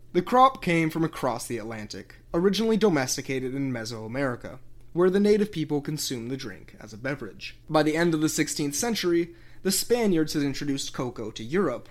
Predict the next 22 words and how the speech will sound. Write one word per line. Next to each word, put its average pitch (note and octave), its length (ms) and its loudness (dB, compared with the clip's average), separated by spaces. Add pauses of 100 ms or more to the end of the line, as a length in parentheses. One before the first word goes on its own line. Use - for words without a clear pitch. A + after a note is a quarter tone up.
where C4 160 -2
it - 60 -4
was A#3+ 120 0
popular G3 540 2
as D3+ 180 2
a D3+ 200 4
relatively D#3+ 800 2
niche D3+ 520 -2
drink. B2 360 -10
However, B3 360 4
it A#3 140 2
wasn't B3+ 320 2
until E3 460 2
the D3+ 100 0
mid C#3+ 280 0
to D3+ 60 -4
late C3 300 -2
nineteenth B2 460 -8
century E3 520 0
when D3+ 200 0
its E3 140 -2
popularity D#3 760 2